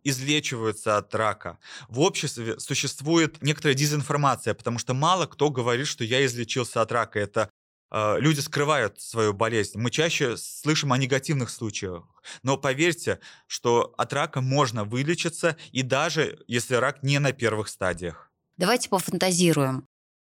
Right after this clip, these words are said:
Speaker 2: Через тридцать-пятьдесят лет как будут лечить онкологию?
Speaker 1: Как раз я думаю, что через тридцать-пятьдесят лет, э, большинство пациентов будут излечиваться от рака. Как раз это связано с новыми технологиями в лекарственном лечении, прежде всего в лекарственном лечении.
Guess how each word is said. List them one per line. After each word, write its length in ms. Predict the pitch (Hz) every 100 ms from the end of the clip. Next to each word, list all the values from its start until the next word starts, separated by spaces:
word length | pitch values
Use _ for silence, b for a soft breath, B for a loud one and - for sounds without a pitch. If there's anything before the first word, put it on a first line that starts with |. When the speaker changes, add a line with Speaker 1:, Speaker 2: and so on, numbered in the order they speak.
| _
Speaker 2:
Через 340 | - 214 208
тридцать-пятьдесят 1200 | - 254 294 - 180 - - 165 170 - 208 202
лет 260 | 151 131 -
как 200 | - 196
будут 360 | 175 180 170 -
лечить 340 | 135 - 165
онкологию? 760 | 143 135 131 127 120 117 113 123 _ -
Speaker 1:
Как 200 | 131 151
раз 200 | 151 -
я 80 | 131
думаю, 260 | 151 147
что 180 | 123 131
через 300 | 117 131 123
тридцать-пятьдесят 840 | - 143 131 - 117 110 127 113 120
лет, 260 | 147 165
э, 460 | - 110 107 98 98 - _ _ _ _ _ _
большинство 540 | 117 143 165 - 156
пациентов 560 | 131 117 - 156 147 110
будут 360 | 110 135 131 127
излечиваться 760 | 123 127 107 98 90 - 92
от 120 | 90
рака. 400 | 95 92 - 82 _
Как 200 | - 139
раз 220 | 160 175
это 140 | 147 127
связано 500 | - 131 147 147 143
с 140 | -
новыми 480 | 135 135 147 151 139
технологиями 880 | - - 139 123 135 147 139 139 135
в 80 | 113
лекарственном 640 | 117 120 123 - 123 113
лечении, 460 | 110 - 107 95 87
прежде 360 | 131 147 143
всего 220 | 127 123
в 60 | 113
лекарственном 540 | 113 117 120 - 110
лечении. 580 | 107 107 113 101 90 85